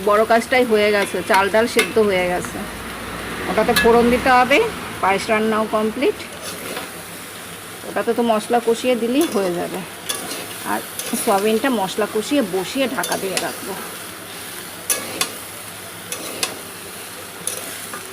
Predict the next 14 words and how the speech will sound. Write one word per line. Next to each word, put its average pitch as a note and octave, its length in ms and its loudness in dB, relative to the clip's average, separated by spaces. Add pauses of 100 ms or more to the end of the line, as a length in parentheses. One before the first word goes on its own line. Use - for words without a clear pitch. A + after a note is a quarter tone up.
(1600)
স-, G#3+ 120 -6
এই G#3 180 4 (140)
ধা-, B3 240 0 (220)
কি C#4 140 6
বলছিলাম, B3 580 6
সয় A3+ 300 8
সয় - 320 6
করছি - 460 2
কেন, G3+ 180 6 (1120)
কি D4+ 140 0
বলছিলাম A#3 480 6
দেখো, G#3 200 6
ভুলে F3 300 4
গেলাম। F3 280 2